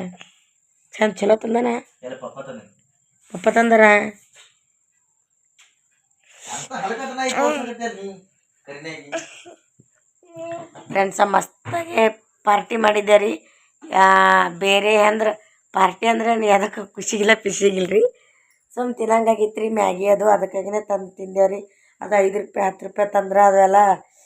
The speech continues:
Speaker 1: ನಮ್ಮ ಮನೆಗೆ ಎಷ್ಟ್ರಿ ನಾವು ಐದು ಜನ ಆಗ್ಬಿಡ್ತೀವಿ. ಅದು ನಮ್ಗೆ ಐದು ರೂಪಾಯಿ, ಹತ್ತು ರೂಪಾಯಿ ತಂದ್ರೂ ತಿಂದು ತಿನ್ಲಾರ್ದಂಗೆ ಆಗ್ಬಿಡ್ತದೆ ರೀ. ಅದಕ್ಕೆ ಒಮ್ಮೆ ಶಂಬರ್ ರೂಪಾಯ್ದು ನೂರು ರೂಪಾಯಿ ಮ್ಯಾಗಿ ತಂದು ತಿಂದೀವಿ ರೀ. ಯಾರು ತಿನ್ಲಿಕ್ಕಿಲ್ಲ.
Speaker 2: ನೂರು ರೂಪಾಯಿ ಮ್ಯಾಗಿ, ದೀಡ್ಶೆ ರೂಪಾಯ್ದು,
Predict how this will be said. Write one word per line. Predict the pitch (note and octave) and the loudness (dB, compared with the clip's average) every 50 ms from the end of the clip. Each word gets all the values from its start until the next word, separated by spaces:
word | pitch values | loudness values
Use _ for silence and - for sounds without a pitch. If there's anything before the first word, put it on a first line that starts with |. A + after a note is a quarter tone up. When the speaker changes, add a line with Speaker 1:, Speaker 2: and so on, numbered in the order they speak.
| _ _ _ _ _ _ _ _ - | _ _ _ _ _ _ _ _ -6
Speaker 1:
ನಮ್ಮ | F3+ F#3+ G3 G3+ | -6 -4 -2 -2
ಮನೆಗೆ | G#3 G3+ G3+ F#3+ G3+ | -2 -2 0 0 -2
ಎಷ್ಟ್ರಿ | G3+ G3 - G#3 G#3 | -2 -4 -4 -6 -2
ನಾವು | G3+ G3+ G3 F#3+ F#3 | 0 0 0 0 0
ಐದು | F#3 F#3 - | -2 -4 -8
ಜನ | G3+ G3 G3 | -8 -6 -4
ಆಗ್ಬಿಡ್ತೀವಿ. | F#3+ F#3 F#3+ F#3 F3+ F3+ F3+ - - F#3+ F#3 G3 G#3+ - - - - _ _ _ _ _ _ _ _ _ _ _ _ _ _ _ _ _ | -4 -4 -4 -6 -8 -12 -18 -16 -14 -10 -8 -8 -8 -10 -14 -20 -20 _ _ _ _ _ _ _ _ _ _ _ _ _ _ _ _ _
ಅದು | - E4 G3+ G3+ | -12 -6 -6 -4
ನಮ್ಗೆ | G3+ G3+ G3+ G3 F#3+ | -2 -2 -2 0 0
ಐದು | F#3+ F#3+ F#3+ G3 | 0 0 0 -4
ರೂಪಾಯಿ, | F#3+ - G3+ G3 | -4 -4 -4 -4
ಹತ್ತು | F#3+ G3 | -4 -6
ರೂಪಾಯಿ | F3+ - G#3 F#3+ G3 F#3+ | -6 -4 -2 0 0 0
ತಂದ್ರೂ | F#3+ F#3+ G3 F#3+ G3 G3+ G3+ G#3 G3+ G3+ F#3+ F#3 F3+ F3 F#3 - _ _ _ _ _ _ _ - | -2 -4 -6 -4 -4 -4 -2 0 2 2 2 2 0 -2 -4 -8 _ _ _ _ _ _ _ -14
ತಿಂದು | G3 G3 F#3+ G#3+ | -12 -4 -2 -2
ತಿನ್ಲಾರ್ದಂಗೆ | G#3+ - G#3+ G#3 G#3 G#3 G3 G#3 G#3 G3+ | -2 -2 0 2 2 4 2 2 2 2
ಆಗ್ಬಿಡ್ತದೆ | G3+ G3+ F#3+ G3 G3 F#3+ - G#3 | 2 2 2 -2 -6 -6 -6 -2
ರೀ. | G#3 G#3 | 2 2
ಅದಕ್ಕೆ | G#3 F#3+ F3+ F3+ - G#3+ | 2 2 0 -2 0 2
ಒಮ್ಮೆ | G#3 G3+ F#3+ G3 G#3 | 2 2 2 -2 -6
ಶಂಬರ್ | F#3+ - G3+ F#3 F#3 F#3+ G3 G3+ G3 | -6 -6 -6 -6 0 0 0 0 0
ರೂಪಾಯ್ದು | - - G#3 F#3 F#3 - - _ _ _ _ _ _ _ _ - | -2 -4 -4 -4 -6 -8 -12 _ _ _ _ _ _ _ _ -14
ನೂರು | F#3 F#3+ G3 G#3 | -10 -8 -6 -6
ರೂಪಾಯಿ | G#3 G#3 G#3 - A3 G#3 | -6 -8 -6 -4 -2 -2
ಮ್ಯಾಗಿ | G#3 G#3 G3+ G3 F#3+ F#3+ G#3 | 0 2 2 0 0 -2 -6
ತಂದು | G#3 - G#3 G3+ F#3 | -4 -6 -6 -8 -8
ತಿಂದೀವಿ | - G3 F#3+ F#3+ F#3 G3 F#3+ | -12 -14 -12 -10 -6 -6 -4
ರೀ. | F3+ F#3 G3 A#3 A#3 - _ _ _ _ _ _ _ _ | -4 -4 -6 -8 -10 -12 _ _ _ _ _ _ _ _
ಯಾರು | G3+ G3 G#3 B3 C4 B3+ - | -2 0 0 0 0 -4 -8
ತಿನ್ಲಿಕ್ಕಿಲ್ಲ. | B3+ A#3 B3+ D#3+ E3 F3 F3 | -10 -8 -8 -8 -8 -8 -8
Speaker 2:
ನೂರು | F3+ F#3+ - | -8 -8 -6
ರೂಪಾಯಿ | G3 G3 F#3+ | -6 -6 -6
ಮ್ಯಾಗಿ, | F#3 F3+ F3 F3 F3 F3 F3 G3 G3+ G#3 G#3 A3 A#3+ A#3+ F3 D#3+ | -4 -6 -6 -6 -6 -6 -8 -8 -10 -8 -6 -6 -6 -6 -10 -10
ದೀಡ್ಶೆ | F3+ F#3+ F#3 F#3+ F#3+ G3+ G3+ | -10 -8 -8 -6 -6 -6 -8
ರೂಪಾಯ್ದು, | G3 F#3+ F#3+ - G3+ G3+ G#3 G3+ G3 D#3 - - _ | -8 -8 -10 -12 -12 -10 -8 -8 -8 -10 -10 -14 _